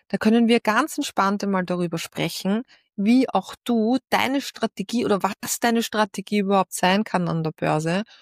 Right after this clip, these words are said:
und wie du starten kannst, vor allem auch so, dass du wenig Stress hast, dass du wenig Nerven dafür brauchst, dass du wenig Zeit brauchst, das ist ganz wichtig, dann machen wir das ganz einfach.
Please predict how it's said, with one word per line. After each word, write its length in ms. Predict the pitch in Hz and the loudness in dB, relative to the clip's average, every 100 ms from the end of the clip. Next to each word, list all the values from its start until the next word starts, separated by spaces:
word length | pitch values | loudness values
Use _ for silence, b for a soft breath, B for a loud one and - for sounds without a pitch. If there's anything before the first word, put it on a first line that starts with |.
| b b | b b
und 200 | - 202 | -2 0
wie 180 | 196 202 - - | 2 0 0 0
du 360 | 254 285 302 - | 2 4 2 0
starten 560 | - - 175 208 - 247 | -10 -2 0 0 -2 -8
kannst, 400 | - 170 165 - | -4 -4 -4 -4
vor 160 | - - | -4 0
allem 260 | 208 208 | 0 0
auch 100 | 196 | -4
so, 260 | - - 208 | -6 -4 -4
dass 220 | 190 - | -4 -6
du 260 | - 196 190 - | -4 -4 -4 -6
wenig 300 | 190 208 208 | -2 0 -2
Stress 340 | - 175 - | -2 -2 -2
hast, 220 | 175 175 | -4 -4
dass 120 | 175 - | -6 -6
du 160 | 196 | -2
wenig 280 | 190 196 208 | 0 0 0
Nerven 360 | 180 170 - 170 | -2 -2 -4 -8
dafür 340 | 170 - 175 | -6 -4 -4
brauchst, 360 | - 165 170 - | 0 0 0 -2
dass 120 | 185 | -4
du 80 | 185 | 0
wenig 220 | 196 196 | 0 0
Zeit 360 | - 175 208 | 2 4 4
brauchst, 400 | - 165 208 - - | 2 4 4 2 -4
das 200 | 185 - | -4 -4
ist 120 | - | -4
ganz 320 | - 170 - | -2 -2 -4
wichtig, 420 | 180 - 208 214 b b | -6 -4 -4 -4 b b
dann 140 | 180 | 0
machen 240 | 180 - | 0 0
wir 60 | 180 | 0
das 160 | 165 - | -2 -2
ganz 200 | 160 - | -6 -6
einfach. 520 | 156 156 - 156 | -6 -6 -6 -8